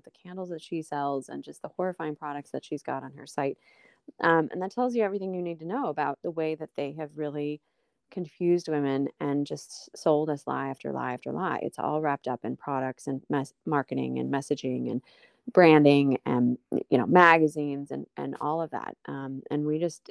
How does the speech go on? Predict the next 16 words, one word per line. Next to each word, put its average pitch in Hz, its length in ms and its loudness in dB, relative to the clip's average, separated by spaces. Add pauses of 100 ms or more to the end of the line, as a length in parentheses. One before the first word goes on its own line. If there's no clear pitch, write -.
(140)
didn't 143 320 -2
have 147 320 -4
the 143 100 -2
resources 139 540 -4
or 135 220 -6
wherewithal 131 560 -8
as 107 100 -20
Catholics - 460 -10
to 143 100 -10
really 135 300 -8 (640)
push 180 200 0
back 175 320 6
on, 101 160 -8
or 165 120 -2
even 175 180 -4
the, 170 120 -4